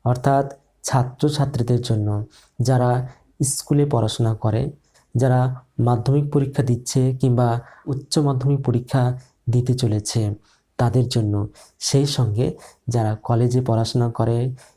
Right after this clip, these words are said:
ইউনিভার্সিটিতে পড়াশোনা করে এবং বিভিন্ন সেমিস্টার পরীক্ষার জন্য যারা প্রিপারেশন নিচ্ছে তাদের জন্য,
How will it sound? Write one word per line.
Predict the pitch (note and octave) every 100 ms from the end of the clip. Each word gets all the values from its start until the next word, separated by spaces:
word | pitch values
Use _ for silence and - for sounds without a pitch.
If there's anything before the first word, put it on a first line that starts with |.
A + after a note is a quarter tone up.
| _
ইউনিভার্সিটিতে | B2+ B2+ C#3 C#3+ D3 C#3+ C#3
পড়াশোনা | B2+ G#2+ G#2+ A#2 A2+
করে | A2+ A2+ A#2+ C3 - _ -
এবং | C3+ C#3 D3 - _ - - _ -
বিভিন্ন | B2+ C#3 D3 D3 D3+
সেমিস্টার | D3+ C3+ C#3+ C#3 E3
পরীক্ষার | D#3 C#3 B2 C3+ B2+
জন্য | B2+ A#2+ B2+ C3+ - - -
যারা | B2 A#2 A#2+ B2+ - _ _
প্রিপারেশন | C3+ C3+ C#3+ C#3+ D#3
নিচ্ছে | C3 G#2+ G#2 - - G#2+ G2 _ _ _ _ _
তাদের | A2 G#2+ A#2+
জন্য, | B2 G#2+ G2 G2